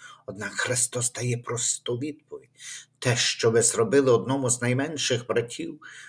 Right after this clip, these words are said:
ви мені це зробили або не зробили». Святий Іван Золотоустий підкреслює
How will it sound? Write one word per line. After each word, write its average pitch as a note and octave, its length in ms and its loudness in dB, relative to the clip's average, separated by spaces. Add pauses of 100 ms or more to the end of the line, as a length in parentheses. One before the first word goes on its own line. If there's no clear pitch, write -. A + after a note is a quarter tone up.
(160)
ви A#2+ 120 0
мені A#2+ 360 -2
це A2+ 220 0
зробили A2 720 -2
або G#2+ 220 -10
не G#2+ 120 -12
зробили». A2 580 -6 (760)
Святий A#2+ 640 2
Іван B2+ 280 2
Золотоустий B2+ 680 0
підкреслює B2+ 920 2